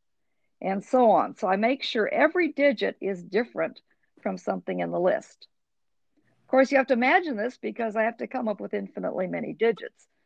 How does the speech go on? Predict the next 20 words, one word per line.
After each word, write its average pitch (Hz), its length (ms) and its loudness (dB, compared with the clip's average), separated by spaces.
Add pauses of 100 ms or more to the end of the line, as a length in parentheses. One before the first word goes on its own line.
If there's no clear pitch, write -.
(240)
But 254 140 -4
you 359 80 8
can 359 160 6
imagine 269 680 2 (640)
that 202 100 0
I 202 100 2
can 226 200 -4
do 247 160 -2
this. 165 240 -6
If 185 100 -10
you 208 80 -6
can 202 160 -2
imagine 226 380 0
Hilbert's 233 400 -2
Hotel, 214 440 0
you 190 140 -4
can 180 160 -6
imagine - 460 -4
this. - 720 -8
<laughs> - 60 -20